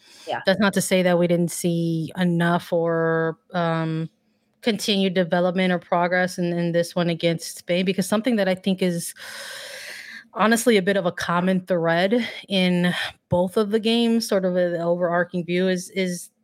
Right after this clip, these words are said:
Speaker 2: and this is actually a compliment because I, it's something that I've really appreciated out of Rodman's play this year in her second year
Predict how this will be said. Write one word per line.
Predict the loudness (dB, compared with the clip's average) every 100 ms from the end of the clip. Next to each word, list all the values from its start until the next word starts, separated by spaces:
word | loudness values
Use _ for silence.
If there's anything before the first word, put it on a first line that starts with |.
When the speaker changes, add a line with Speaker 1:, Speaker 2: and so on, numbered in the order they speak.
| _ _
Speaker 2:
and | -4 0
this | 2
is | 2
actually | 2 0
a | -2
compliment | 0 0 0 -2
because | -2 0
I, | 2
it's | 0 -2 0
something | 0 2
that | 2
I've | 2 0
really | 0 0
appreciated | 0 0 -2 0
out | 0
of | 0 0
Rodman's | 0 2 -2
play | -2 -2 -2
this | 0 -4 0
year | 0 0
in |
her | -2 -6
second | -2 -2 -2 -2
year | 0 0